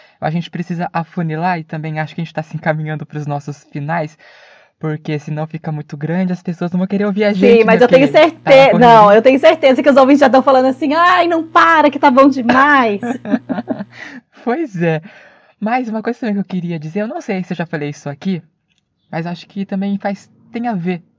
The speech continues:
Speaker 1: com o tema de hoje, que é sobre o fato de que a vida,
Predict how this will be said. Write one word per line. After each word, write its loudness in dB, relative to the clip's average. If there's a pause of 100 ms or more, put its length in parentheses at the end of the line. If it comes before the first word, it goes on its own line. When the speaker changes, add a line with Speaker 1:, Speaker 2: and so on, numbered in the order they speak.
Speaker 1:
com -6
o -6
tema -6
de -10
hoje, -8 (500)
que -8
é -6
sobre -8
o -6
fato -6
de -12
que -10
a -4
vida, -6